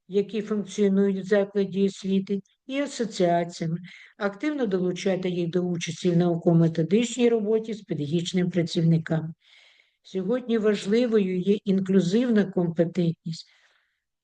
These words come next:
яка передбачає здатність до організації та забезпечення інклюзивного навчання, психолого-педагогічного супроводу учнів з особливими освітніми потребами.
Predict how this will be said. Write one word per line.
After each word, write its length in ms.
яка 300
передбачає 760
здатність 560
до 60
організації 760
та 140
забезпечення 800
інклюзивного 960
навчання, 680
психолого-педагогічного 1200
супроводу 680
учнів 600
з 140
особливими 640
освітніми 640
потребами. 520